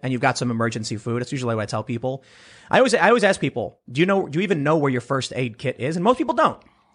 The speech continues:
So I'll tell you this, if you wanna support the show, you wanna get a good deal on these, uh, emergency food supplies, not too expensive, hundred bucks, you can go to safe and ready meals dot com. It really does help out the show.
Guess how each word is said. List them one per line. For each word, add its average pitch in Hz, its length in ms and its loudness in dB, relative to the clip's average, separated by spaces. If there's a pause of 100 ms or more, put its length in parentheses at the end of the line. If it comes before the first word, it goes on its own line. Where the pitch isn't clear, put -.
So - 120 0
I'll 190 40 4
tell 220 140 2
you 208 60 6
this, 139 100 -2
if - 80 -10
you 160 80 0
wanna 208 180 4
support 190 360 0
the 180 80 0
show, 131 420 0 (240)
you 131 100 0
wanna 156 140 4
get 156 140 4
a - 20 0
good 147 200 2
deal 143 260 4
on 135 180 2
these, 127 320 2
uh, 120 60 2
emergency 131 520 2
food 127 220 -2
supplies, 117 600 0 (120)
not 143 180 2
too 156 60 4
expensive, 135 400 2
hundred 151 160 2
bucks, 131 220 0
you 135 40 -6
can 131 80 0
go 131 80 2
to 123 80 -2
safe 151 360 0
and 135 140 -2
ready 127 200 2
meals 123 240 2
dot 95 160 -2
com. 175 300 0 (260)
It - 100 -4
really 147 220 4
does 135 240 2
help 123 200 0
out 113 140 2
the 117 80 -8
show. 170 360 0